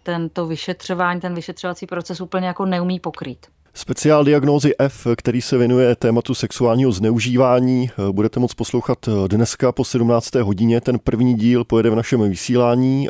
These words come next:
Speaker 2: a jak už Adéla Paulík-Lichková zmiňovala, tak v zápětí potom najdete na webu a ve všech možných aplikacích na audioportále Můj rozhlas i zbylé dva díly. To znamená, že si, eh, tohle velmi těžké téma budete moct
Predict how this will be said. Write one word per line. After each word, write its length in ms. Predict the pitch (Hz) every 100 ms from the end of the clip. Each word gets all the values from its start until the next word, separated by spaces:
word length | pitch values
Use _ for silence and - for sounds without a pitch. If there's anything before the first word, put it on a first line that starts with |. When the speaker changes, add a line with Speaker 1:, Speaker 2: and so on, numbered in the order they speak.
| -
Speaker 2:
a 100 | 107
jak 200 | 107 -
už 140 | -
Adéla 260 | 107 107 110
Paulík-Lichková 680 | 110 110 - 110 - 123 104
zmiňovala, 540 | 104 113 110 117 117 - - - -
tak 180 | 120 120
v 60 |
zápětí 420 | 107 92 123 - 117
potom 460 | 117 - 120 117
najdete 580 | 107 107 110 120 110 90
na 120 | 98 107
webu 440 | 123 120 123 113
a 80 | 104
ve 80 | 98
všech 240 | - -
možných 300 | 113 123 113
aplikacích 600 | 107 117 120 - 117 120
na 100 | 107
audioportále 680 | 104 110 107 117 - 113 107
Můj 200 | 110 110
rozhlas 380 | 101 104 104 - - - - _ 131
i 260 | 123 123 -
zbylé 480 | 104 101 110 113 113
dva 200 | 101 110
díly. 400 | 98 107 110 107
To 120 | 110
znamená, 360 | 101 107 107 98
že 140 | 101
si, 300 | - 113 104
eh, 260 | - 104 101
tohle 420 | 107 98 107 101 - - - -
velmi 240 | 113 113
těžké 360 | 107 107 - 110
téma 460 | 113 110 107 95 95
budete 340 | 101 104 110
moct 340 | 104 - -